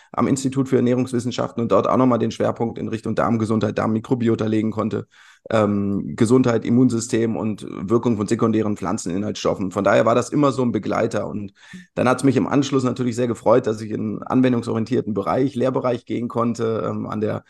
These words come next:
Hochschule für Prävention und Gesundheitsmanagement und da gerade diese Verknüpfung im interdiszi-,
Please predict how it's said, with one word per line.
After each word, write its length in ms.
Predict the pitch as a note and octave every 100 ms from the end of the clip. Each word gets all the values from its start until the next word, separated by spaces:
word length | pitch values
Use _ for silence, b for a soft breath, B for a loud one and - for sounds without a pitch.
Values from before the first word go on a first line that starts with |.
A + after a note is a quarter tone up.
| b b b
Hochschule 380 | C3 B2 A2+ A2
für 100 | G#2 G#2+ -
Prävention 540 | G#2+ G#2 G2+ A2 A#2
und 80 | A2
Gesundheitsmanagement 1080 | G2+ B2 C3+ C3 B2+ B2 A#2+ - A2+ A#2 A2
und 220 | G2+ F#2
da 140 | F#2+
gerade 320 | A2 F#2+ A#2
diese 200 | A2+ A2+
Verknüpfung 540 | G#2 G#2+ C3 C3 A#2+ A2+
im 220 | G2+ G#2
interdiszi-, 680 | - A2+ A2+ - - G#2